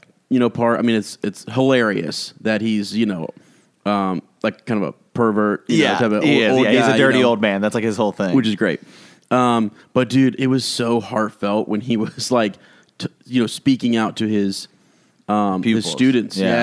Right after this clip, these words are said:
Speaker 1: Yeah. And it's just
Speaker 2: To
Speaker 1: like,
Speaker 2: Goku at the end, yeah.
Speaker 1: "Whoa."
Speaker 2: Yeah, so
Speaker 1: They're like,
Speaker 2: he
Speaker 1: "Master."
Speaker 2: Yeah,
Speaker 1: I'm like,
Speaker 2: so, yeah,
Speaker 1: "Oh."
Speaker 2: starts out, it starts out and it's hilarious because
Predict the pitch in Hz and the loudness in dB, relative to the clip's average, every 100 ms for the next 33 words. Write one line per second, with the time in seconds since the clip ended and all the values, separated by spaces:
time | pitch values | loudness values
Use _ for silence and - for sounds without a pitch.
0 | 113 - 117 104 107 113 107 98 107 123 | -2 -4 -6 -4 -2 0 0 0 0 2
1 | 147 147 151 147 135 113 98 - - 117 | 2 2 2 2 2 0 -6 -16 -2 0
2 | 117 196 190 170 214 202 202 208 202 196 | 2 4 2 2 2 0 0 0 2 2
3 | 190 170 147 123 147 139 135 113 196 - | 2 2 2 2 4 4 4 4 0 -4
4 | - - 156 156 135 117 113 - _ 117 | -4 2 2 2 2 4 2 -2 _ -4
5 | - 170 160 131 113 - 107 95 82 82 | 2 2 2 2 2 -2 -4 -2 -2 -4
6 | 95 92 95 | -6 -4 -6